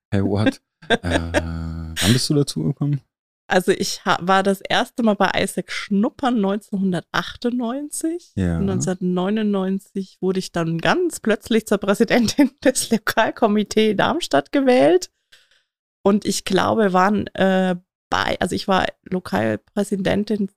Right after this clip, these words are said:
Speaker 2: neunundneunzig zweitausend.
Speaker 1: Ja.
Speaker 2: Und da auf diesen Regionaltreffen haben wir
Speaker 1: Haben
Speaker 2: uns
Speaker 1: uns kenn-
Speaker 2: kennengelernt.
Speaker 1: Ja, ich war neunundneundzig bis zweitausendeins war ich L C P, glaub ich.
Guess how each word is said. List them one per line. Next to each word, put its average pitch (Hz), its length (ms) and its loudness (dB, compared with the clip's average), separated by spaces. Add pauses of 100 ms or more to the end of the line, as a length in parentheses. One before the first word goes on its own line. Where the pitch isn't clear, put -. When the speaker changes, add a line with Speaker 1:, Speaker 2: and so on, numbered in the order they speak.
(120)
Speaker 2:
neunundneunzig 185 520 2
zweitausend. 165 760 -4 (140)
Speaker 1:
Ja. 95 280 0
Speaker 2:
Und 170 180 -6 (120)
da 175 220 4
auf 180 220 0
diesen 185 440 -2
Regionaltreffen 170 840 -4
haben 151 100 -4
wir 147 80 -4
Speaker 1:
Haben 92 80 -2
Speaker 2:
uns 90 100 -8
Speaker 1:
uns - 80 -16
kenn- 92 180 -4 (160)
Speaker 2:
kennengelernt. 156 380 -4
Speaker 1:
Ja, - 20 2
ich 90 120 -2
war 95 80 2
neunundneundzig 98 720 2
bis - 140 -20
zweitausendeins 90 1160 -8
war 95 120 -8
ich 92 180 -16
L 92 160 -14
C - 160 -14
P, - 260 -10
glaub 98 380 -8
ich. 104 80 -10